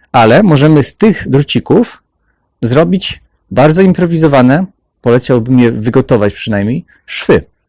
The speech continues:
Szwy również do skóry. Druciki w tym nosku stanowią również potencjalnie przewody. Jeżeli potrzebowalibyśmy połączyć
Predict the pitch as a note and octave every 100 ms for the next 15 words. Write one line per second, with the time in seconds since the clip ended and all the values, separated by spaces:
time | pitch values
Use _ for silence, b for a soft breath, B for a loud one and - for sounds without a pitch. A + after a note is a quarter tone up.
0 | _ _ _ _ _ - - D3 D3+ C3
1 | C3+ B2+ C3 - F#2+ E2 - _ _ _
2 | _ _ _ _ _ _ _ _ _ A#2+
3 | C3 D3+ A3+ - A#2+ G#3+ - _ - D3+
4 | C3 A2+ - - C#3+ A3+ - _ _ _
5 | _ - - D3 B2+ G#2+ A#2 F3+ - -
6 | B2 G#2 A2 D#3+ E3+ D#3+ E3 - G#2 G2
7 | G#2 - B2 C#3 G#2+ E2+ _ _ _ _
8 | - A2+ A#2+ C3 C3+ - C3+ B2 C3+ F3+
9 | C#3 B2 A2 F#2+ A#2 C3+ F#3 E3 F2+ -